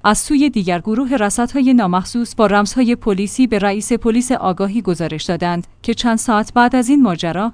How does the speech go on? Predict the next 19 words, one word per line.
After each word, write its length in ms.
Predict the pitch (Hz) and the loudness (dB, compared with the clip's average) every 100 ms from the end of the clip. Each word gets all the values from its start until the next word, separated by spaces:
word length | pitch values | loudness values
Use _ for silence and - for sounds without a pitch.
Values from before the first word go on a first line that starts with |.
| - | -6
جلسه‌ای 560 | - 214 196 196 220 190 | 0 2 2 -2 -4 -4
خانوادگی 680 | - 160 151 156 165 220 226 | -4 -4 -4 -8 -4 -2 0
در 180 | 202 | 0
منزل 420 | 185 185 185 202 202 | 2 0 0 -2 -2
پدر 260 | 220 226 | -2 0
بزرگ 520 | 247 247 185 202 196 | 0 0 0 0 0
مادری 480 | 208 185 175 175 196 | 0 0 0 -2 -4
فی 200 | 185 185 | -4 -4
تشکیل 400 | 165 180 - 202 | -4 -6 -4 -6
شده 260 | 185 139 - | -6 -8 -10
است. 360 | - - - - | -12 -14 -14 -4
در 120 | 220 | 0
این 120 | 240 262 | 2 2
شرایط 480 | 254 214 226 262 | 0 -4 -4 -4
دیگر 340 | 254 208 180 175 | -6 -6 -6 -8
کاراگاهان 720 | - 175 151 165 156 240 254 | -6 -8 -8 -8 -6 -2 0
به 160 | 247 202 | -2 -4
یقین 280 | 196 247 | -2 0
رسیدند 580 | 233 202 196 180 170 165 | 0 -4 -6 -6 -8 -8